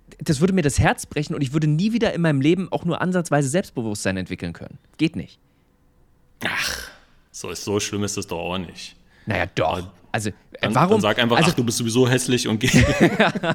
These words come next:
Speaker 1: ja, ganz genau so ist es. Ich glaube, ich glaube, Männer sprechen Frauen immer noch auf der Straße an. Ich glaube, es sind mittlerweile die falschen Männer, die das machen und die, vor allem die falsche Art und Weise, wie sie das machen. Ansonsten, ja, man muss, ich,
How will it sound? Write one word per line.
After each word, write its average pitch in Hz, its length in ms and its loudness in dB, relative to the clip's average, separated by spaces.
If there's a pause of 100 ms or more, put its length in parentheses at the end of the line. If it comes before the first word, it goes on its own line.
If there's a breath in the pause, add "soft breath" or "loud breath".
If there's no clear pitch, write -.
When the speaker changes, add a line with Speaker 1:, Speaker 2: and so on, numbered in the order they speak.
(120)
Speaker 1:
ja, 156 220 0
ganz - 300 -2
genau 160 300 2
so 170 140 -2
ist 160 100 -4
es. 113 80 -4 (280 loud breath)
Ich - 140 0
glaube, 233 420 2 (200 loud breath)
ich 156 100 -12
glaube, 165 240 0
Männer 165 360 2
sprechen 156 420 -4
Frauen 131 320 0
immer 165 220 2
noch 175 120 -4
auf 160 120 -6
der 160 120 -2
Straße 139 400 -2
an. 156 120 -4 (280 loud breath)
Ich - 80 -10
glaube, 151 240 4
es 143 100 -2
sind 165 160 -4
mittlerweile 135 460 0
die 104 100 -2
falschen 156 440 -2
Männer, 185 260 0
die 160 480 -6 (120)
das 170 320 -6
machen 214 380 0
und - 360 -6
die, - 60 -2
vor - 160 0
allem 110 120 2
die 98 80 0
falsche 98 280 0
Art 78 160 -2
und 87 160 -4
Weise, 120 340 0
wie 156 100 -2
sie 165 100 -2
das 165 180 -4
machen. 165 280 -2 (460 loud breath)
Ansonsten, 143 640 0 (440)
ja, 98 160 -12
man 127 140 0
muss, 170 280 0 (720)
ich, - 140 -14